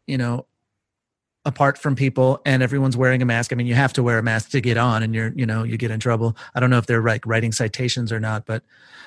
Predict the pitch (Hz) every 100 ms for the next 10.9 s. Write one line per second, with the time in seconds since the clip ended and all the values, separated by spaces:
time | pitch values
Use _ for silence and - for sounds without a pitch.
0 | - 139 120 120 - 135 127 120 143 131
1 | 120 127 117 123 120 113 110 127 120 131
2 | 127 120 - 113 113 110 107 _ _ _
3 | _ - 127 135 120 120 113 117 113 -
4 | 165 175 202 196 160 160 165 160 165 151
5 | 143 143 - _ _ _ _ _ _ _
6 | _ _ _ _ _ 147 165 160 170 156
7 | 160 151 139 - 143 139 131 135 135 131
8 | 139 160 143 - 208 175 151 160 151 160
9 | 143 135 123 127 131 - 127 117 143 131
10 | 123 120 113 123 123 117 - 123